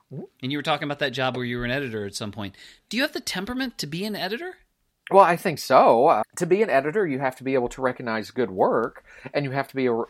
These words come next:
Speaker 1: able to recognize good writers, and I think that I'm quite good at that. And,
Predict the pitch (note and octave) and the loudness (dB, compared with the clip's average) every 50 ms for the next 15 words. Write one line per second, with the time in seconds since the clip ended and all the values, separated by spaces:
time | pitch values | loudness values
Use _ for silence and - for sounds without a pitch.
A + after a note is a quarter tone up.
0 | - A#2 A#2+ A#2+ A2+ A#2 - - - B2 A2+ - - A2+ A2 G#2 F#2+ - B2 A2 | -4 -2 -2 -2 -2 -6 -8 -2 0 0 0 0 -4 -6 -6 -6 -6 -4 -4 -4
1 | G2+ F#2+ B2+ A3+ B3+ - F2+ C#2 C#2+ F2 - - A2+ A#2 A#2 A#2 A2+ A#2 A#2 C#3 | -2 0 0 2 2 0 -2 -6 -10 -12 -12 -8 -6 -6 -6 -4 0 0 0 0
2 | D#3 - B2+ - - F#2+ F#2 F#2+ F#2 - C3+ F3 D4+ - - - - C#2 - - | -2 -6 -6 -4 -2 -2 -2 -2 0 2 4 4 4 2 0 -4 -4 -6 -10 -10
3 | D2+ C2+ B1+ C#2+ - - - - - - - C#3+ - - C3+ C#3 C3+ C3+ C3 | -10 -8 -8 -8 -10 -12 -14 -20 -20 -18 -18 -4 -2 0 0 2 0 -2 -4